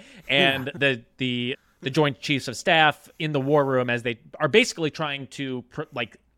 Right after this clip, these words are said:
Speaker 1: retroactively stop this attack. So Matthew, you, you mentioned Curtis LeMay. What is his relationship with, or I guess, how is Ripper modeled after him, or is it,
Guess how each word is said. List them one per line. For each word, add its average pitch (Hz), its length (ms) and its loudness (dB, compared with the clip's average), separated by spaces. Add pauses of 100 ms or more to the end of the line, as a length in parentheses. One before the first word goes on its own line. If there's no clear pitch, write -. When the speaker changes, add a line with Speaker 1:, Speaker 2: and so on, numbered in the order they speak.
(280)
Speaker 1:
retroactively 151 800 0
stop 123 400 -2
this 113 160 -10
attack. 101 500 -12 (600)
So 214 120 -2
Matthew, 196 460 0
you, 165 260 -2
you 160 140 -2
mentioned 208 400 -2
Curtis 170 320 -2
LeMay. 127 600 -4 (540)
What 170 300 2
is 196 200 4
his 160 260 -4
relationship 139 760 -4
with, 123 480 -4 (240)
or 139 160 -2 (100)
I 143 80 -4
guess, 143 260 -8
how 165 200 0
is 160 100 -4
Ripper 160 420 -4
modeled 127 320 -2
after 123 300 -2
him, 110 260 -8
or 113 140 -4
is 113 140 -6
it, 113 240 -8